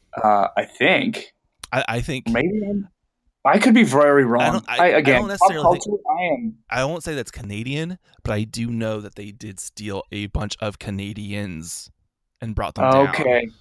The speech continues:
Speaker 1: Okay, well, no, you're, you're probably
Speaker 2: 'Cause, like,
Speaker 1: right, 'cause I don't know a damn thing. The other one was, like, S C T V.
Speaker 2: 'Cause I think there's a
Speaker 1: That
Speaker 2: bunch
Speaker 1: was
Speaker 2: of
Speaker 1: the
Speaker 2: cast
Speaker 1: other
Speaker 2: members that they,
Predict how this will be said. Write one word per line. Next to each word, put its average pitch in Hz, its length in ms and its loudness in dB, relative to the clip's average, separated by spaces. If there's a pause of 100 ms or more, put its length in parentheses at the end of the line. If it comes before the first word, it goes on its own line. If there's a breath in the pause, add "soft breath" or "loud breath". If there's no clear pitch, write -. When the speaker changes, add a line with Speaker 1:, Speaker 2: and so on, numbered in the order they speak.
(1080)
Speaker 1:
Okay, 127 320 2
well, 123 220 4
no, 117 200 2
you're, 117 280 0 (120)
you're 117 220 -2 (220)
probably 123 600 2
Speaker 2:
'Cause, 113 100 4
like, 113 40 4
Speaker 1:
right, 107 240 -2 (300)
'cause 113 180 -6
I 117 60 4
don't 117 300 -4
know 117 240 2
a 107 80 2
damn 113 400 2
thing. 110 440 0 (280)
The 143 220 0
other 190 100 6
one 202 100 4
was, 165 100 2
like, 143 140 -4 (100)
S - 120 -2
C - 140 -20
T 143 40 -8
V. 143 80 -8
Speaker 2:
'Cause 135 120 -8
I 117 100 -2
think 131 120 -6
there's 113 140 0
a 117 60 -2
Speaker 1:
That 135 60 6
Speaker 2:
bunch - 100 4
Speaker 1:
was 127 80 2
Speaker 2:
of - 60 -10
Speaker 1:
the 127 40 -6
Speaker 2:
cast 120 160 -2
Speaker 1:
other 127 60 0
Speaker 2:
members 104 180 -4
that 113 140 -18
they, 107 180 -10